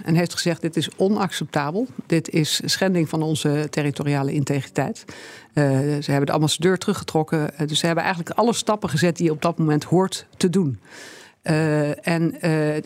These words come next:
omgekeerd heb ik ook tegen zowel de premier als de minister van Defensie daar gezegd, "We gaan ervan uit, eh, dat jullie ook alles in het werk stellen, eh, om te zorgen dat Iran niet alleen zelf geen raketten meer afvuurt,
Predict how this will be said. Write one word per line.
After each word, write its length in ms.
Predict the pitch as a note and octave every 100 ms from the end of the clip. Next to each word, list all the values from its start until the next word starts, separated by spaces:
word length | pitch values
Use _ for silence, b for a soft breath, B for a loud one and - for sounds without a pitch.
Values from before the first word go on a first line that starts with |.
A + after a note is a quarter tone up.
| -
omgekeerd 580 | B3+ B3+ G3 D#3+ D#3+
heb 160 | F3+ F3+
ik 120 | A3
ook 180 | G3 F#3+
tegen 220 | - D#3+
zowel 180 | D3+ D#3+
de 60 | D3+
premier 320 | - D#3 D3+
als 140 | D3+
de 60 | D#3+
minister 200 | D3 C#3
van 80 | D3+
Defensie 360 | C3 F#3 E3+
daar 180 | C#3 C3+
gezegd, 460 | - D3 E3+ - -
"We 160 | D#3+
gaan 200 | - F#3
ervan 280 | D#3 C#3 -
uit, 340 | G#3 F#3 - - B B B B
eh, 200 | - E3 D#3+
dat 220 | - F3 E3
jullie 300 | A3+ G3 -
ook 280 | E3 - -
alles 440 | - A3+ C#4 F#3+ -
in 140 | F3
het 100 | D#3+
werk 240 | D3+ D3+ C#3+
stellen, 400 | - D3+ D#3+ B3 -
eh, 200 | E3+ E3+
om 140 | D#3 E3+
te 100 | D#3+
zorgen 300 | D#3+ D#3 D#3
dat 160 | D#3
Iran 300 | F3 D#3+ D#3+
niet 200 | D#3+ D#3
alleen 280 | C#3 C3+ C3+
zelf 240 | C3 F#3 G3
geen 240 | - D#3+
raketten 400 | D3 C3+ D#3 -
meer 120 | C#3+
afvuurt, 460 | C#3+ C3+ - E3 -